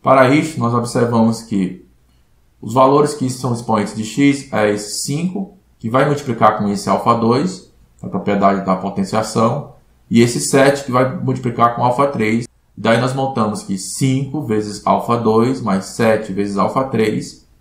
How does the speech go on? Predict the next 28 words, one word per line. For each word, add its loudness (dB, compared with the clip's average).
tem 2
que -6
ser 2
igual 6
a 8
dezessete. -2
Agora 4
nós -2
temos -4
que -20
fazer 0
o -2
quê? -2
Encontrar 4
valores 4
para 0
alfa 0
um, -6
alfa -4
dois -2
e -6
alfa -2
três -2
que -10
satisfaçam 0
essas -4
duas 0
equações. -2